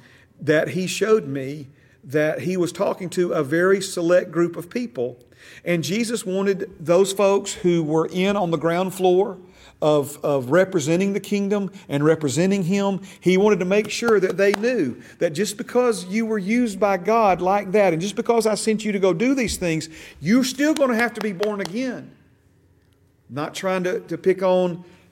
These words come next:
folks who believe otherwise, but listen to me. Mary had to be born again. I'm talking about Jesus' mother. Are you with me? Had to receive Jesus, had to be born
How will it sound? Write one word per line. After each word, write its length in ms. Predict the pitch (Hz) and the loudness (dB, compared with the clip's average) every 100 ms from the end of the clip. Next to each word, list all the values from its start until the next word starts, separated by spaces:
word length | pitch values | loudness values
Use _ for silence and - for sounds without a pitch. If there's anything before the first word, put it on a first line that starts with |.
| _ - | _ -6
folks 340 | - 175 - | 2 2 2
who 100 | 190 | -2
believe 260 | 185 196 196 | 0 0 0
otherwise, 500 | 233 226 165 143 131 | 2 4 4 2 0
but 120 | 156 | 0
listen 240 | 185 226 | 0 0
to 140 | 214 202 | -2 -2
me. 120 | 143 - - - | -2 -8 -16 -16
Mary 800 | 175 151 185 254 262 180 120 104 - - - - | -6 0 4 4 4 2 0 -6 -14 -20 -20 -8
had 340 | 180 190 196 | 0 0 0
to 100 | 202 | -2
be 200 | 165 202 | -2 -2
born 340 | 160 202 208 196 | 0 2 2 0
again. 640 | 170 208 202 143 104 - - _ _ _ _ _ _ | -2 -2 0 -2 -6 -14 -20 _ _ _ _ _ _
I'm 140 | 139 | -4
talking 180 | 190 190 | -2 0
about 320 | 190 180 175 | 0 -2 -6
Jesus' 520 | 151 196 180 170 160 | -6 -6 -6 -6 -6
mother. 480 | 127 170 175 98 - - _ _ _ _ _ _ _ _ | -4 -2 -2 -4 -10 -18 _ _ _ _ _ _ _ _
Are 80 | 135 | -4
you 160 | 165 | 0
with 220 | 226 202 - | 0 0 -4
me? 140 | 69 - _ _ _ _ _ - - - | -14 -20 _ _ _ _ _ -20 -20 -20
Had 420 | - - 196 220 - | -10 0 2 2 2
to 220 | 214 202 | 0 2
receive 440 | 190 185 - 196 160 | 0 0 -2 -4 -4
Jesus, 380 | 180 156 127 | -6 -6 -6
had 340 | - 185 196 196 | -4 0 0 0
to 320 | 196 180 160 - - _ | 0 0 -2 -10 -20 _
be 160 | 135 175 | -2 -2
born 600 | 123 165 170 160 151 - | 0 2 4 2 -2 -8